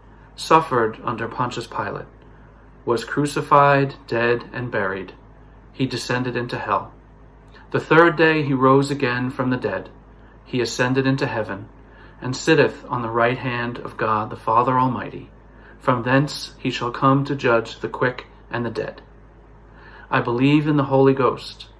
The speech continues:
the Holy Catholic Church, the communion of saints, the forgiveness of sins,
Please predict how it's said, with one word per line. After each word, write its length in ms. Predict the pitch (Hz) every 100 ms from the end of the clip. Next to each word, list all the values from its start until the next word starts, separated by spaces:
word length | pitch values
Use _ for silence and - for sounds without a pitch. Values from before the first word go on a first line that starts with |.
| - - - -
the 80 | -
Holy 360 | - 131 135
Catholic 440 | 135 127 127 127 -
Church, 520 | 127 - - - - - - - - -
the 60 | 120
communion 460 | - 135 160 165
of 100 | 170
saints, 600 | - 156 135 - - - - - - - -
the 80 | -
forgiveness 560 | - 170 139 139 151 -
of 140 | 143
sins, 640 | - 135 110 107 107 -